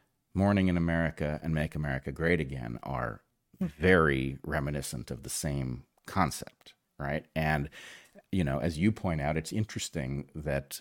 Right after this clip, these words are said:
Speaker 1: this nominally liberal president, and he's only nominally liberal, what
Speaker 2: Yeah.
Speaker 1: he really is, is just corrupt and using the echo of liberalism as a disguise, but, um, that this is now a very conservative,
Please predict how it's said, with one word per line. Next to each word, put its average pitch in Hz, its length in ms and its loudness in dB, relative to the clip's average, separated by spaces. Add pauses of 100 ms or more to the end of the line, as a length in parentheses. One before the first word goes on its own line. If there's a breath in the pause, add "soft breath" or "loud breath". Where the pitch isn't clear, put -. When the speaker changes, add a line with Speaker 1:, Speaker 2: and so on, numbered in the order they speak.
(120)
Speaker 1:
this 78 440 -4
nominally 78 1080 0 (100)
liberal 76 640 -2 (140)
president, 80 720 0
and 71 180 -2
he's 73 220 -2 (100)
only 90 340 2
nominally 64 520 -4
liberal, - 360 -8 (340)
what - 100 -6
Speaker 2:
Yeah. 156 80 -2
Speaker 1:
he 139 40 -2
really 147 320 2
is, 64 140 -2
is 67 80 -4
just - 240 -8
corrupt 67 420 -2
and 65 140 -4
using 64 380 -8 (320)
the - 340 -8
echo 78 300 -2
of 60 120 -6
liberalism 62 720 -6
as 60 80 -12
a 57 140 -8
disguise, 71 720 0
but, - 240 -2 (460 loud breath)
um, 69 200 -2 (200 loud breath)
that - 320 -4
this 92 280 0
is 87 140 0
now 80 220 4
a - 20 -2
very 76 200 2
conservative, 76 920 -2